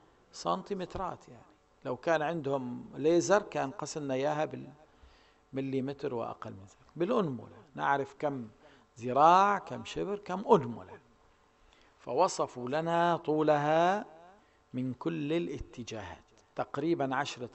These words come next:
أذرع، تقريبًا، أن لن أدخلكم في التفاصيل لأنه موجودة في الملف عندكم،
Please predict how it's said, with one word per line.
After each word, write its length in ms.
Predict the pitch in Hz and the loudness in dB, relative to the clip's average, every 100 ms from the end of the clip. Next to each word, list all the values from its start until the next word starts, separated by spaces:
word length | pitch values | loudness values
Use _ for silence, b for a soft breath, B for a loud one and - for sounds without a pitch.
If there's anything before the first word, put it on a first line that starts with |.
| 123 | -10
أذرع، 380 | 107 131 170 156 | -6 -6 -6 -6
تقريبًا، 400 | - 170 180 151 | -6 -2 0 2
أن 260 | 139 139 143 | 0 -2 -4
لن 180 | 151 147 | -4 -4
أدخلكم 520 | 151 - 143 - 139 | -8 -8 -8 -6 -10
في 100 | 123 | -10
التفاصيل 560 | - 135 135 135 165 151 | -8 -6 -4 -4 -4 -6
لأنه 200 | 135 143 | -4 0
موجودة 400 | 139 139 151 120 | 0 0 -2 -4
في 120 | 120 | -8
الملف 420 | 113 123 127 - | -8 -6 -6 -6
عندكم، 400 | 127 - 160 170 | -8 -6 -4 -4